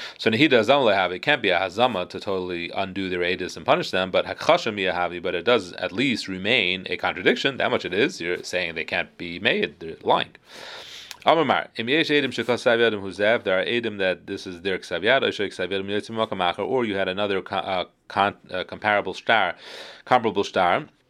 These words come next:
uh, that came out from Makom Acher, Mishtar Shekarav Ilur, from a star that had been challenged, Vilsuk Bezin, it had a Kiyum, Ein Amanim, they are not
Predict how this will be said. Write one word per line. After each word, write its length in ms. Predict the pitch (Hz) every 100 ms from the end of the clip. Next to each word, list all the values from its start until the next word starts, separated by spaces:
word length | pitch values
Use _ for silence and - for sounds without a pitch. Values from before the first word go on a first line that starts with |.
| _ _ _ - -
uh, 240 | 120 101
that 160 | 101 95
came 220 | 127 110
out 160 | 104 98
from 120 | 95
Makom 260 | 107 98
Acher, 280 | 98 95 113
Mishtar 300 | 98 - 113
Shekarav 420 | 104 - 110 107
Ilur, 460 | 127 160 131 113 110
from 160 | 107 95
a 40 |
star 300 | - 110 104
that 140 | 95
had 180 | 92 90
been 160 | 90 90
challenged, 420 | - 117 107 92
Vilsuk 300 | 95 92 92
Bezin, 300 | 95 90 90
it 100 | 85
had 160 | 90 82
a 60 |
Kiyum, 440 | 80 110 143 139 107
Ein 100 | 98
Amanim, 380 | 95 92 90
they 200 | 87 85
are 180 | - 87
not 340 | 85 82 78